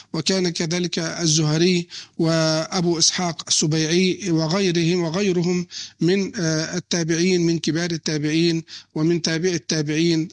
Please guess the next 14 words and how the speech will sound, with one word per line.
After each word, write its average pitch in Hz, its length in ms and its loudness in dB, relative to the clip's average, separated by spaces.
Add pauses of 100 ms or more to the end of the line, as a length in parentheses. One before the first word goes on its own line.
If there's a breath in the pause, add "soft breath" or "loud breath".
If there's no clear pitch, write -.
(160)
الذين 156 420 0
أخذوا 160 440 -4
العلم 160 560 0 (400 loud breath)
عن، 165 380 -2 (100)
آه، 147 200 -2
عطاء 165 600 -4
ابن 156 200 0
أبي 160 300 -2
رباح 151 480 -4 (400 loud breath)
رحمه 160 480 -2
الله 156 320 0
تعالى. 143 400 -6 (640 loud breath)
لما 262 320 2
قدم، 247 420 2